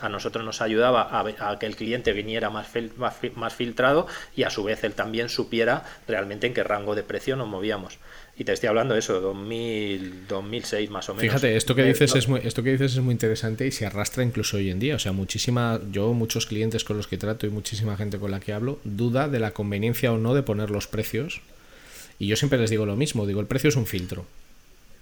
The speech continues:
Speaker 2: El precio es un filtro. Digo, si tú no pones el precio, pues vas a tener más leads, vas a tener más contactos. Lo que pasa que vas a tener mucho más trabajo.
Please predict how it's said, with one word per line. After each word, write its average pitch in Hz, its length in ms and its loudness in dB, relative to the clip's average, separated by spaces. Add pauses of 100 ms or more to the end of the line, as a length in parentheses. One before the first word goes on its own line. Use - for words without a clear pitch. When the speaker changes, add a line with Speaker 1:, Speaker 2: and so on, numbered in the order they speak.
(260)
Speaker 2:
El 98 80 -8
precio 101 240 -2
es 101 60 -4
un 98 80 -2
filtro. 123 420 -2 (360)
Digo, 101 280 0
si 107 180 -2
tú 110 140 0
no 110 120 0
pones 113 280 0
el 120 100 -2
precio, 156 440 0 (440)
pues 95 240 -6
vas 95 160 0
a 113 80 2
tener 113 240 0
más 107 220 -2
leads, 101 280 -4
vas 104 160 -2
a 113 80 -2
tener 110 240 -2
más 107 140 -2
contactos. - 680 -8
Lo 104 100 -4
que 101 100 -6
pasa 104 240 -2
que 113 60 0
vas 104 160 -4
a 107 40 -2
tener 104 220 -4
mucho 110 240 -2
más 101 160 -4
trabajo. 95 480 -4